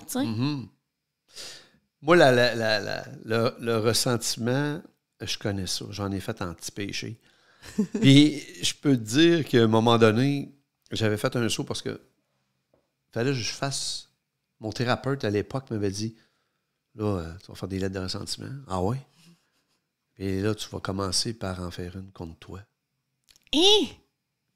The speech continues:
Speaker 2: Contre moi ? Oui. De t'avoir laissé
Speaker 1: J'ai jamais fait ça, ça.
Speaker 2: entraîner, tu comprends ?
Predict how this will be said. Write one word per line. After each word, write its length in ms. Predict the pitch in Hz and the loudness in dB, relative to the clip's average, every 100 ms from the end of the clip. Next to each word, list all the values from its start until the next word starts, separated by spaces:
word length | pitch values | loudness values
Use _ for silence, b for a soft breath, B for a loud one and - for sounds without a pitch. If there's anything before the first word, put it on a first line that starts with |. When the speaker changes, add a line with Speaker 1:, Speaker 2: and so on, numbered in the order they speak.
| _ | _
Speaker 2:
Contre 200 | - - _ 90 | -20 -20 _ -10
moi ? 180 | 175 117 - _ _ _ _ _ _ _ _ _ _ 107 | -8 -8 -12 _ _ _ _ _ _ _ _ _ _ -18
Oui. 300 | 110 123 - _ _ _ _ _ _ _ | -12 -12 -12 _ _ _ _ _ _ _
De 80 | 98 | -14
t'avoir 600 | - 110 107 117 120 120 | -4 -4 0 0 0 -2
laissé 920 | 113 117 131 135 - - 110 104 131 - _ _ _ _ _ _ _ _ _ - | -4 0 0 0 0 0 0 0 -2 -10 _ _ _ _ _ _ _ _ _ 2
Speaker 1:
J'ai 140 | 214 | 6
jamais 240 | 214 214 | 8 6
fait 160 | 208 185 | 6 4
ça, 140 | - 180 | 2 0
ça. 320 | - 143 156 | 2 2 2
Speaker 2:
entraîner, 760 | 139 117 117 110 101 113 135 _ _ _ _ _ _ _ _ _ - | 0 -2 0 0 -2 -6 -8 _ _ _ _ _ _ _ _ _ -20
tu 80 | - | -12
comprends ? 340 | 95 92 113 | -12 -10 -12